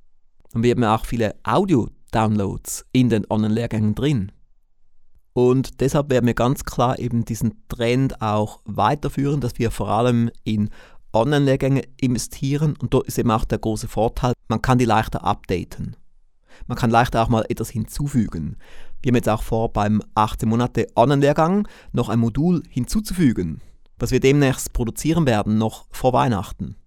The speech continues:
Und das kann man eben nicht machen beim Erfolgspaket, wo man dann gleich mal tausend Stück produzieren muss.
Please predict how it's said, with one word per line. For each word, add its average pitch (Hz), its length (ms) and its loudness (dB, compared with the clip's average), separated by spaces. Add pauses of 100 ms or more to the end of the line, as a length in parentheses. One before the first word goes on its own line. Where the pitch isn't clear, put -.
(760)
Und 107 160 -2
das 110 140 -4
kann 123 120 4
man 113 100 2
eben 107 120 -2
nicht 113 200 -2
machen 127 300 0
beim 98 300 -2
Erfolgspaket, - 880 -6 (400)
wo - 80 -6
man 113 80 0
dann 107 100 -2
gleich 113 160 2
mal 110 140 2
tausend 107 380 -2
Stück - 260 -4
produzieren 123 520 -2
muss. - 300 -8